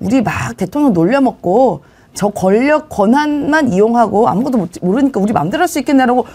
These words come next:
생각하지 않겠어요? 아무것도 모르는 대통령이요?" 그러니까 지금, 아, 이것도 물어보고 싶어요.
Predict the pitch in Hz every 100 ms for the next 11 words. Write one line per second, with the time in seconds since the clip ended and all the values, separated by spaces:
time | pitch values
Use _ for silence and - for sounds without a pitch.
0 | - - 427 427 453 339 262 240 302 -
1 | 294 403 294 349 359 262 233 254 220 240
2 | 214 214 302 - - - - - 285 -
3 | 247 277 302 180 - - 262 254 339 240
4 | 208 190 180 156